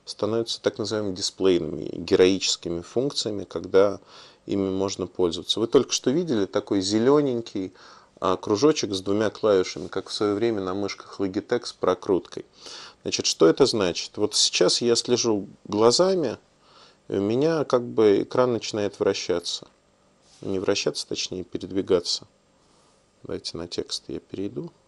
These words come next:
какой-нибудь от картинок. Вот у меня текст. Значит, вот я смотрю текст. Появляется зеленый значок, который говорит мне о том, что я сейчас передвигаю взглядом.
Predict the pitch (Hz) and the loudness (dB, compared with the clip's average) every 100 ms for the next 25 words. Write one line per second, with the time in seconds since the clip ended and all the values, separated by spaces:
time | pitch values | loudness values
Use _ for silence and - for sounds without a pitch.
0 | _ _ _ - - 85 87 95 - - | _ _ _ -16 -14 -12 -14 -16 -16 -18
1 | - _ _ _ _ _ _ _ - - | -20 _ _ _ _ _ _ _ -20 -18
2 | - 87 - - - - - 90 - 85 | -12 -14 -14 -16 -18 -18 -14 -14 -12 -14
3 | 92 - 147 147 - - _ _ _ _ | -14 -10 -10 -10 -12 -16 _ _ _ _
4 | _ _ _ _ _ _ _ _ _ - | _ _ _ _ _ _ _ _ _ -18
5 | - - - 98 92 85 - - 95 - | -12 -10 -4 0 0 0 -2 -6 -8 -6
6 | 92 - 180 - - - - _ _ _ | -6 -4 -6 -6 -10 -12 -20 _ _ _
7 | _ _ _ _ _ _ - 98 101 95 | _ _ _ _ _ _ 0 2 6 6
8 | - 92 95 95 92 90 - 98 - 160 | 6 0 0 2 2 0 -2 -2 0 0
9 | 196 - - _ _ _ _ _ _ _ | -2 -4 -20 _ _ _ _ _ _ _
10 | - 98 - 139 110 104 104 120 117 110 | -6 -2 2 2 2 4 6 4 2 -2
11 | 101 101 165 180 - - - 131 147 107 | -2 -2 -2 -4 -6 -6 0 0 0 -4
12 | 98 127 147 160 - - - 127 127 - | -2 0 0 -4 -6 -6 -2 0 -2 -8
13 | - 95 98 92 113 120 110 95 92 95 | -8 -6 -4 0 4 6 6 2 -6 0
14 | 110 120 110 95 | 2 2 0 -8